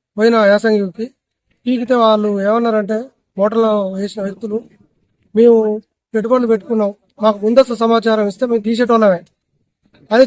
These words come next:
చెప్పి, "ఇది ఒక్క కారు పోనీయండి, వచ్చే ఆనకాలం నుంచి మేము మోటార్లు తీసేస్తాం పూర్తిగానే."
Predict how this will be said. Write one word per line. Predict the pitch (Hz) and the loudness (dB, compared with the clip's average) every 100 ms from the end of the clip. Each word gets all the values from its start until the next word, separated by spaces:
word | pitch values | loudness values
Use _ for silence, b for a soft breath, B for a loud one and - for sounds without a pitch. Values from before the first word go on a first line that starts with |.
| 240 | 4
చెప్పి, | 220 277 | 0 0
"ఇది | 294 254 | -2 -2
ఒక్క | 214 254 | -2 -2
కారు | 240 247 240 | 0 0 2
పోనీయండి, | 220 226 226 220 294 311 _ _ 208 | 4 4 2 0 -4 -8 _ _ -10
వచ్చే | 202 202 262 | -6 -4 0
ఆనకాలం | 247 233 220 226 214 | 2 2 0 -2 -2
నుంచి | 208 226 | -6 -6
మేము | 226 202 180 | -4 -4 -4
మోటార్లు | 202 220 208 | -4 -4 -6
తీసేస్తాం | 202 196 214 226 262 - _ _ _ | -6 -4 -4 -6 -8 -12 _ _ _
పూర్తిగానే." | 247 240 247 226 233 302 | -6 -2 0 2 2 -2